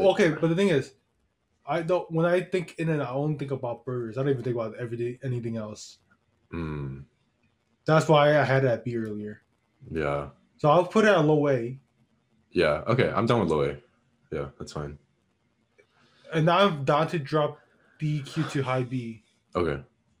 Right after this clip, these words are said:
Speaker 2: High B. Panera, Subway, K F C, Cinnabon. I think B is fine where it is right now.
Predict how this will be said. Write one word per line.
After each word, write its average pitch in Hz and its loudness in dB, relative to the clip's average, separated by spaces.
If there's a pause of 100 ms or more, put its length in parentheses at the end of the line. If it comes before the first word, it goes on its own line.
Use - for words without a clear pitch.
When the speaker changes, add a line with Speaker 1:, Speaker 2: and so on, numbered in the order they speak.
(1300)
Speaker 2:
High 82 -8
B. 71 -10 (2250)
Panera, 85 -8
Subway, 85 -6
K 85 -4
F 85 -10
C, 80 -6
Cinnabon. 78 -6 (240)
I 110 4
think 123 4
B 80 4
is 73 2
fine 76 0
where 76 0
it 71 0
is 71 0
right 71 2
now. 73 2